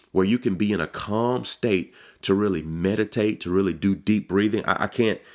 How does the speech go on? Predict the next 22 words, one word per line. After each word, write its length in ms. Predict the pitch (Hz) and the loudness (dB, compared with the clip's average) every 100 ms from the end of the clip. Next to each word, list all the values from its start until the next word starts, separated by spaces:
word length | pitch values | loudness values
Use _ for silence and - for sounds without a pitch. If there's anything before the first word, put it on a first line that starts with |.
| - - | -20 -6
I 80 | - | -2
can't 300 | - 113 - | 2 0 0
stress 520 | - - 110 98 - - - | -2 2 2 0 -8 -14 -16
how 200 | - 101 | 0 2
important 500 | 76 90 - 120 107 | 2 -4 0 2 4
it 120 | 92 92 | 4 4
is 200 | 90 85 | 2 0
to, 260 | - 85 80 | -2 -2 -2
to 160 | - | -4
go 240 | 82 98 104 | 0 2 2
into 260 | 90 101 | 0 0
these, 480 | 85 90 90 85 - - - - | 2 0 0 -4 -8 -18 -20 -8
uh, 220 | 85 80 76 - | -2 -2 -4 0
deep 260 | 113 104 | 0 0
breathing 400 | 92 101 110 95 | 0 2 2 -2
sessions 560 | 78 - 92 - 87 80 | -2 0 0 -2 -4 -2
where 400 | 85 90 85 82 - _ - | 0 0 0 -4 -16 _ -4
you 160 | 95 | 0
actually 380 | 98 - 98 90 | 0 0 -4 -4
breathe 420 | - 98 113 98 | -2 -2 0 -4
properly. 600 | - 104 110 95 90 87 | -2 0 0 -2 -4 -2
Uh, 220 | - 87 | -2 -2